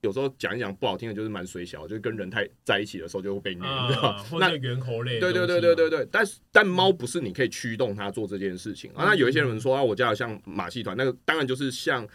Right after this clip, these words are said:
Speaker 1: 那个是另外一回事，我们今天不谈论这个。但是你弹鼻子的时候，它会不会改善它乱尿尿的情况？完全不会。那我要刚刚讲的那个案例，就是说它有这个情况啊，有七年之久。
Speaker 2: 七年啊？
Speaker 1: 七年哦。然后他后来终于受不了，他说他越尿越大滩。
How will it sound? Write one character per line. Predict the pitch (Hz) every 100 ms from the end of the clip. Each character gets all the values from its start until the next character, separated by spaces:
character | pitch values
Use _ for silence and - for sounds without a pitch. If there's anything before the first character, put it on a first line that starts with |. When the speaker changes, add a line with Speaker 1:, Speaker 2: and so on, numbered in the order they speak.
| - -
Speaker 1:
那 | 139
个 |
是 | 120 135
另 | 135 117
外 | 113
一 | 107
回 | - 82
事， | -
我 | 107
们 | 90
今 | 117
天 |
不 | 120
谈 | 98 85
论 | 92
这 | 92
个。 | -
但 | - 165
是 | 165
你 | 98
弹 | - 104 117 110
鼻 | 101 107
子 | 107
的 | 104
时 | 95 104
候， |
它 | 101 113
会 | 120
不 | 110
会 | 110
改 | 90
善 | 82 104
它 | 98
乱 | 107
尿 | 98 92
尿 |
的 | 87
情 | -
况？ | 101 87 -
完 | - 113
全 | 117 104
不 | 92
会。 | - - - -
那 | 214
我 | 170 139
要 |
刚 | 160
刚 | 170
讲 | 165 104
的 |
那 | 135
个 | 117
案 | 127
例， | 127
就 | 120
是 | 120
说 | 127
它 | - 165 160
有 | 98
这 | 92
个 | 143
情 | - 98
况 | 98 117
啊， | 95 87 _ - -
有 | 107
七 | - - 156
年 | 135 107
之 | 110
久。 | 107 -
Speaker 2:
七 | - 262
年 | 269 175 92
啊？ |
Speaker 1:
七 | - 147 165
年 | 110 98
哦。 | 98 98 -
然 | 127
后 | 160
他 | 165
后 | 170
来 | 127
终 | 104 143
于 |
受 | 110 131
不 | 120
了， | 104
他 | 135
说 | 143
他 | 143
越 | 135 147
尿 | 123 135 110
越 | 123 110
大 | 107 92
滩。 | - 90